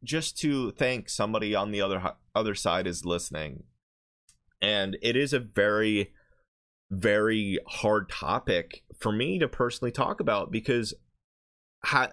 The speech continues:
I, I've dealt with it for years and years. And for me, the loneliness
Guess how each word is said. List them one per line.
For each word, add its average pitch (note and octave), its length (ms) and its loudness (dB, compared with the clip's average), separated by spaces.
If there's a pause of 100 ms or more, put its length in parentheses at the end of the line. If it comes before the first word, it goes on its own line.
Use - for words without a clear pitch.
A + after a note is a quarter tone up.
I, D2+ 340 -6 (440)
I've A2 440 -2
dealt B2 260 2
with G#2+ 180 -4
it E2 220 -2 (100)
for - 180 -2
years G2 680 -2 (180)
and A2 160 0
years. A#2+ 460 0 (600)
And C#3+ 200 2
for D#3+ 180 2
me, F#3 520 0 (680)
the B2 680 4 (640)
loneliness D3+ 760 0